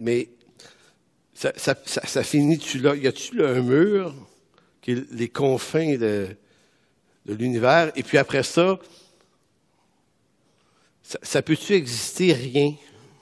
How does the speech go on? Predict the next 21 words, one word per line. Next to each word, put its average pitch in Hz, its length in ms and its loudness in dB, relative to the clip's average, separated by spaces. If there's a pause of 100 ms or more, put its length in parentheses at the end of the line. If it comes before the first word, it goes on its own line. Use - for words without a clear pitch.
(960)
Parce 123 160 -6
qu'il 131 80 -10
me - 40 -10
semble 202 180 2
que 156 100 0
rien, 139 360 2
c'est - 180 -8 (260)
encore 135 440 4
du 113 160 -8
vide. 110 500 0 (1200)
Non ? 185 280 -2 (1700)
De-, 123 120 -2
donc, 139 240 0
c'est, - 160 -2
c'est 127 160 -6
comme 147 360 2 (280)
quelque - 180 -4
chose 180 240 6
avec 127 260 2
rien 123 320 0
dedans. 110 300 -4